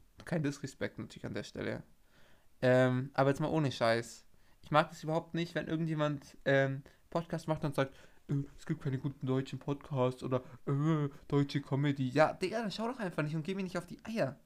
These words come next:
So, hä? Naja, egal. Ähm, uns fällt gemeinsam was ein.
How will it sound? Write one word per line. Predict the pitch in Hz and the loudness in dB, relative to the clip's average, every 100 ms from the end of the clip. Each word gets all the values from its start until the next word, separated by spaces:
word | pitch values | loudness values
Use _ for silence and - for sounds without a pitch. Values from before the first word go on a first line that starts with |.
| _ _ - | _ _ -12
So, | - 139 | -6 -4
hä? | 165 180 196 - - - | -4 -8 -8 -18 -20 -8
Naja, | - 104 131 - - - - - - | -6 -6 -8 -14 -20 -20 -20 -16 -6
egal. | 127 120 110 127 - - - _ _ - | -2 0 0 -2 -4 -20 -20 _ _ -2
Ähm, | 151 160 160 165 165 - - _ _ _ - - - | 2 4 4 2 0 -6 -20 _ _ _ -20 -6 0
uns | 170 165 | 2 4
fällt | 160 165 | 2 4
gemeinsam | 135 135 131 117 | 6 6 4 4
was | 120 - | 2 4
ein. | 127 139 165 | 2 2 -6